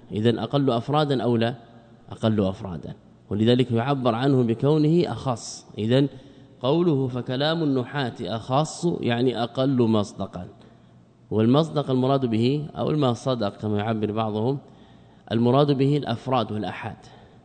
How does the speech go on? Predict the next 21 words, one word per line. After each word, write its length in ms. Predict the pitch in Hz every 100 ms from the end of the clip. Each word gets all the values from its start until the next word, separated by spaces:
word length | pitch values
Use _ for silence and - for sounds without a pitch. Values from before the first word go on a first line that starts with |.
| - - _ -
لأن 320 | 104 113 110 - -
كلام 340 | 120 127 143 143
النحاة 420 | 135 127 156 117 - - - - - - 127
أو 120 | 131
الكلام 400 | 120 139 147 143
النحوي 440 | 147 147 123 101 - -
هذا 220 | 139 160
لفظ 280 | 160 135 127
عام 220 | 123 95 - - - - - 143
يصدق 360 | 170 143 135
على 380 | 123 131 127 120
زيد 360 | - 117 123 113
قائم، 480 | 101 - 110 120 117
قام 360 | 107 110 110 104
زيد، 300 | 110 113 113
مات 340 | 107 107 107
عمرو، 400 | 110 113 117 120
إلى 180 | 170 165
ما 180 | 151 143
لا 220 | 139 - - -
نهاية. 520 | 120 131 107 92 85